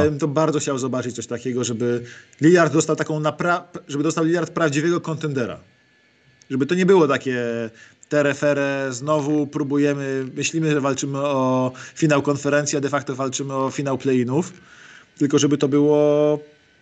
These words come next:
prawdziwe granie o coś, żeby dostał tego K D, to by było super. No, typu, naprawdę mało kto może dać taką paczkę za K D, jeśli chodzi o młodych graczy, jak, e, Portland. Jednocześnie cały czas walcząc o, dostając,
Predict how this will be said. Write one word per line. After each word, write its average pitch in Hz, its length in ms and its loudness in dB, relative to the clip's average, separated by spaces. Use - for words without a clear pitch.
prawdziwe 156 460 0
granie 147 340 -2
o 120 100 -6
coś, 107 220 -12
żeby 117 260 -8
dostał 131 260 -6
tego 123 420 -4
K 127 200 -4
D, 131 160 2
to 139 80 2
by 131 80 2
było 131 420 4
super. 107 360 0
No, 110 100 -10
typu, 127 380 0
naprawdę 185 360 4
mało 190 240 4
kto - 160 -2
może 127 460 -2
dać 135 160 0
taką 147 260 -2
paczkę 139 300 -4
za 127 140 -4
K 131 120 -6
D, 127 60 0
jeśli 131 280 0
chodzi 131 160 0
o 127 40 0
młodych 135 360 2
graczy, 131 560 0
jak, 127 420 -4
e, 117 40 -4
Portland. 117 500 -2
Jednocześnie 139 460 0
cały 135 200 0
czas 123 140 -2
walcząc 120 420 -4
o, 117 440 -2
dostając, 135 440 0